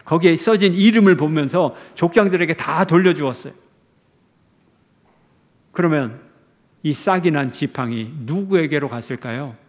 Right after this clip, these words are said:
아론에게로 싹이 난 지팡이가 갔어요. 거기에 아론이라고 써져 있어요. 레위 지파라고 써져 있어요. 레위 지파 아론, 그렇게 써져 있어요. 그곳에서 싹이 났어요.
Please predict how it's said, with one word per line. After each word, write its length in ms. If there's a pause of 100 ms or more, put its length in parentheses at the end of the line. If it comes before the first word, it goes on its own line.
(400)
아론에게로 960
싹이 440
난 200
지팡이가 840
갔어요. 400 (360)
거기에 280
아론이라고 720
써져 320
있어요. 280 (500)
레위 260
지파라고 480
써져 300
있어요. 260 (240)
레위 260
지파 380 (180)
아론, 480
그렇게 240
써져 300
있어요. 380
그곳에서 480
싹이 400
났어요. 340